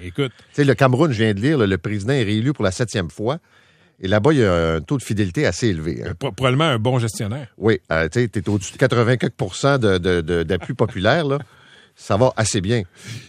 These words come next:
Speaker 1: Y-, oui, mais le Canada, on n'est pas, on aime se donner un vernis, euh, de, de, de promoteurs des droits humains. Et puis peut-être que dans l'absolu, là, peut-être qu'on a plus de principes que d'autres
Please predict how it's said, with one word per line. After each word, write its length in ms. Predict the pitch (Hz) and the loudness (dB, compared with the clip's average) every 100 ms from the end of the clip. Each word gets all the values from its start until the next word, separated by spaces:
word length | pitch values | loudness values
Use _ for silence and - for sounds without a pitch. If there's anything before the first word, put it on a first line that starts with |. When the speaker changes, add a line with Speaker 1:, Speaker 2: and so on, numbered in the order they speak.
| - | -10
Speaker 1:
Y-, 140 | 135 - | -8 -6
oui, 340 | 110 135 302 214 | 0 2 2 -2
mais 140 | 101 | -4
le 100 | 104 | -2
Canada, 360 | 131 208 220 247 | 0 0 0 0
on 120 | 311 | 0
n'est 100 | 123 | -2
pas, 380 | 98 208 247 - _ _ - - _ _ - _ _ | -2 -2 -2 -6 _ _ -20 -20 _ _ -20 _ _
on 160 | 123 135 | -4 0
aime 180 | 226 247 | 0 0
se 120 | 175 | 0
donner 420 | 147 131 135 175 | 2 2 2 0
un 120 | 147 | 0
vernis, 800 | 123 131 127 127 127 143 160 165 - | 2 2 2 2 0 -2 -2 -4 -8
euh, 420 | 98 98 95 87 87 _ - - - - - - | -10 -8 -10 -12 -16 _ -20 -20 -16 -16 -16 -8
de, 240 | 107 123 | 0 0
de, 160 | 113 117 | 2 0
de 120 | 107 | -2
promoteurs 600 | 104 131 151 139 147 147 | -2 2 2 2 2 2
des 120 | 131 | 0
droits 260 | 113 117 131 | 0 0 0
humains. 380 | 120 120 101 101 | 0 0 -2 -4
Et 140 | 120 | -6
puis 140 | 98 - _ | -8 -14 _
peut-être 280 | 247 302 285 | -2 0 0
que 80 | 165 | 0
dans 160 | 151 | 0
l'absolu, 640 | 151 175 - 160 135 156 185 | 0 -2 0 0 2 0 0
là, 140 | 147 | 0
peut-être 380 | 143 160 214 202 | -2 -2 0 0
qu'on 160 | 160 139 | 0 -2
a 80 | |
plus 220 | 104 147 131 | -2 -2 0
de 80 | |
principes 500 | 113 117 113 - 135 | 0 -2 -2 -2 -6
que 120 | - 113 | -4 -6
d'autres 340 | 107 123 117 | -2 -2 -4